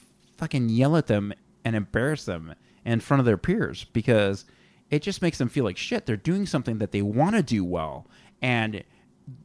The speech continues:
you know, and takes a certain degree of skill to kind of execute properly. And it's just so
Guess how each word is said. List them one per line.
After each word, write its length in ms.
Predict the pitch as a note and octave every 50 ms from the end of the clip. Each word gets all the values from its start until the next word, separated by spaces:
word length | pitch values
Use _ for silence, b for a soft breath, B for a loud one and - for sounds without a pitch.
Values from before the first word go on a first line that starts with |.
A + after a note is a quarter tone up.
| _ _ _ - _ _ _
you 140 | D3 D#3 D#3
know, 220 | D3 C3 A#2 G2 - _ _ _ _ _ _ _ _ _ _ _ _ _ -
and 160 | C#3+ C3+ A#2+
takes 340 | - - G3 G#3+ - - - - -
a 80 | - A2+
certain 340 | - - - D#3 - - B2
degree 360 | A2 F#2+ - A2+ A2+ G2+ F#2+
of 120 | F2 F2 -
skill 420 | - - - C3 A2+ G#2 G2 F#2
to 120 | - - -
kind 180 | - A#2+ G#2+ G2
of 60 | F#2 -
execute 440 | G2 - - - - - F2+ D#2+ -
properly. 580 | - E2+ D#2 D#2 - - D#2 C#2+ C#2 D2+ F#2+ b b b b b b b b _
And 160 | - B2 A#2+ A#2
it's 160 | A2 - -
just 220 | - D3+ - -
so 140 | - C#3+ A#2+